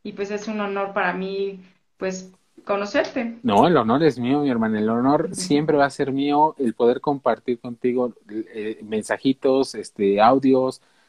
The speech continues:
Speaker 2: ahorita el en vivo, el, el, el conocer más de ti, el que nos compartas de dónde vienes y que esto sirva para que las personas que hagan ese clic contigo de, "Yo también sufrí esto, ay, mi papá también, este, le entraba al
Speaker 1: Ujú.
Speaker 2: traguito,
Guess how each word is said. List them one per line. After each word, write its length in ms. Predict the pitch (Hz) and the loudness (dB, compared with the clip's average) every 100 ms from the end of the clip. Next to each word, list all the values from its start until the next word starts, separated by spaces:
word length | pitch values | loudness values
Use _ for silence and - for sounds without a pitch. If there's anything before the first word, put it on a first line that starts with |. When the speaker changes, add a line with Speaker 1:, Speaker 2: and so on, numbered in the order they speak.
| _ | _
Speaker 2:
ahorita 420 | 117 120 123 - | 2 4 4 2
el 120 | 117 | 0
en 160 | 113 113 | 2 0
vivo, 600 | 127 127 131 131 135 127 - | 0 2 2 2 0 -4 -4
el, 260 | 110 117 117 | 0 0 2
el, 320 | 113 110 110 - | 0 0 -2 -2
el 220 | 113 110 | -4 -2
conocer 680 | - 120 113 110 - 135 135 | 0 2 2 -2 0 0 2
más 300 | 131 131 127 | 2 2 0
de 120 | 123 | 0
ti, 320 | 107 123 123 | 0 2 4
el 80 | 123 | 4
que 100 | - | 2
nos 260 | 107 107 - | -4 -6 -8
compartas 800 | - 110 107 127 131 - 123 - _ _ _ _ _ - | -2 0 2 4 4 4 0 0 _ _ _ _ _ -2
de 180 | 120 | 2
dónde 260 | 113 131 131 | 4 4 2
vienes 480 | 120 127 131 127 - - | 4 2 2 0 -6 -2
y 260 | 151 147 - | -2 -2 -2
que 280 | 151 143 160 | 4 6 6
esto 280 | 185 - 113 | 4 -2 -2
sirva 440 | - 143 139 127 | 2 2 2 0
para 240 | 113 101 | 0 0
que 160 | 98 104 | -2 -2
las 180 | 98 - | -2 -2
personas 560 | 107 98 127 135 135 | -4 -4 -2 -2 -4
que 160 | - 117 | 0 2
hagan 240 | 113 123 | 2 2
ese 220 | 120 117 120 | 0 -2 -4
clic 220 | 113 110 | -4 -2
contigo 500 | 117 104 113 113 107 | -2 -2 0 2 2
de, 180 | 98 87 _ - _ - | 2 -4 _ -20 _ 0
"Yo 140 | 160 | 2
también 300 | 165 180 160 | 4 4 2
sufrí 380 | 165 - 123 135 | 0 -4 0 0
esto, 200 | 131 156 | 0 -2
ay, 260 | 127 180 190 | -2 2 2
mi 40 | |
papá 200 | 160 160 | 0 -2
también, 480 | 165 160 151 147 151 | 0 0 0 0 0
este, 320 | 139 127 - | -2 -2 0
le 60 | 117 | 0
entraba 460 | 113 120 131 127 117 | 2 2 4 4 4
al 100 | 113 | 2
Speaker 1:
Ujú. 100 | 104 | 2
Speaker 2:
traguito, 500 | 117 110 127 - | 2 2 2 2